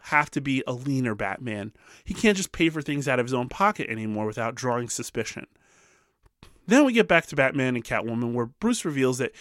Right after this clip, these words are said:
he's moving into the city to a building he didn't even know that he owned. He mentions that he can't live in the mansion anymore without Alfred, and says he needs to develop a new way to be Batman. And Selina suggests that they run away, which he declines,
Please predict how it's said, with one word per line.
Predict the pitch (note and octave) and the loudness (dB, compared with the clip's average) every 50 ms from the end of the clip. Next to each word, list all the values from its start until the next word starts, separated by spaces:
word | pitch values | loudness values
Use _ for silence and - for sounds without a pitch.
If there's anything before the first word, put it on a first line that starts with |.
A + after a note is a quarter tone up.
| - - - - | -20 -20 -12 -2
he's | - A3 A3 F#3+ | 0 2 4 4
moving | G#3+ A3+ A#3 A3+ A3 G#3+ G#3+ - - _ | 4 4 4 4 2 2 0 -2 -6 _
into | - F3 E3+ - E3+ | -2 -2 -2 0 -2
the | D3+ C#3+ | -2 -2
city | C3+ - - C3 A#2 A#2 A2+ A2+ A2 | -2 -2 -2 -2 0 0 0 -2 -4
to | - - A#2+ | -4 -4 -4
a | A2+ | -2
building | A2 D#3 D#3+ E3 E3+ D#3+ D#3 C#3+ | 0 2 2 4 4 2 0 -2
he | A2 B2 C#3 | -2 -6 -2
didn't | A#2+ D#3 D#3 D3+ D3+ | 0 2 2 2 2
even | C#3+ C#3 C3 | 2 0 0
know | A#2 A#2 A2+ A2+ A#2 | 0 0 0 -2 -2
that | A2 A2+ - | -4 -8 -10
he | G#2+ A#2 - | -10 -10 -10
owned. | - G2+ G2 F#2 F#2 F#2+ - - _ _ _ _ _ _ _ _ _ _ _ _ _ | -8 -8 -10 -10 -12 -14 -18 -20 _ _ _ _ _ _ _ _ _ _ _ _ _
He | - - | -2 0
mentions | G3+ A3+ A3+ A3 - A3 F#3 | 2 2 2 2 0 0 2
that | F#3 | 2
he | F3 E3+ | 2 0
can't | - - - G3+ F#3+ - | -2 -8 -10 -8 -6 -4
live | E3 F3 D#3 | -4 -2 -2
in | D3 C#3 | -2 -2
the | C3 | -2
mansion | B2+ B2+ B2 B2 A#2+ - B2+ A#2 | -2 -2 -2 -2 -4 -6 -6 -4
anymore | A2+ A2+ A2+ A2+ A2 A2 A2 | -4 -2 -2 -2 -2 -2 -4
without | A2 G#2 B2 A2 G#2+ - - | -4 -6 -6 -8 -8 -8 -8
Alfred, | A2 A2 G#2 G2+ - - G#2+ G2+ - _ _ - - _ _ | -6 -6 -8 -6 -6 -6 -6 -6 -6 _ _ -20 -20 _ _
and | - D3 C#3+ | -6 -2 0
says | - F3+ F3 | 2 2 2
he | F3+ E3+ F#3 | 2 4 4
needs | G#3 G#3 G#3 F#3+ - - | 4 4 4 2 -2 -6
to | - | -8
develop | F3 D#3+ C#3+ D#3 D3+ D3 - | -6 0 2 4 4 4 2
a | C#3 | 0
new | C3 C#3 D3 D#3 | 2 4 4 6
way | C#3+ B2+ B2+ A#2+ A#2 | 6 6 4 4 2
to | A#2+ A2+ | 0 -2
be | A#2 A2+ | -2 -4
Batman. | A2 A2+ G2+ G2+ F2 G#2+ G#2+ G2+ G2 G2 G2+ G#2 _ _ _ _ _ _ _ _ _ - | -4 -4 -4 -4 -6 -8 -8 -8 -6 -8 -8 -10 _ _ _ _ _ _ _ _ _ -6
And | - D3+ C#3+ D3 D3 | -4 -2 -2 -2 -2
Selina | - - G#3 A#3 A#3 A3 G3+ | -2 0 2 2 4 2 2
suggests | - - D#3 C3 C#3 C#3 C#3 - - - | 0 -4 -4 0 0 0 0 0 -4 -8
that | - A#2 | -8 -8
they | A#2+ B2+ A#2 | -6 -4 -4
run | A#2 A#2 A2 G#2+ | -4 -4 -4 -4
away, | G#2 G2+ G2+ G2+ G2+ G#2 | -4 -4 -4 -2 -2 -2
which | G#2+ B2 C3 - | -2 -2 -2 -2
he | - C#3 C3 | -4 -4 -4
declines, | B2+ A2 - - - G#2 G#2 G#2+ G#2+ G#2+ - | -4 -6 -6 -6 -6 -4 -4 -4 -4 -6 -8